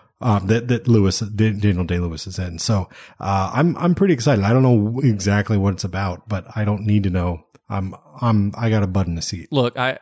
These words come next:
Speaker 2: P T Anderson is not a must-see director for me. Um, and I do not
Speaker 1: Ooh.
Speaker 2: really watch period films, and this just looks like the kind of movie that I wouldn't enjoy, and it is a must-see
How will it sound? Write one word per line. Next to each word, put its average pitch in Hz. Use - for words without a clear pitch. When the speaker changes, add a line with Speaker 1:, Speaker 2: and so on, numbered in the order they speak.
Speaker 2:
P 196
T 185
Anderson 160
is 131
not 131
a -
must-see 127
director 131
for -
me. 131
Um, 117
and 117
I 101
do 101
not 101
Speaker 1:
Ooh. 131
Speaker 2:
really 120
watch 117
period 127
films, 123
and 113
this 131
just 131
looks 123
like 123
the 123
kind 120
of 117
movie 117
that 117
I 113
wouldn't 117
enjoy, 120
and 113
it 113
is 113
a 117
must-see 117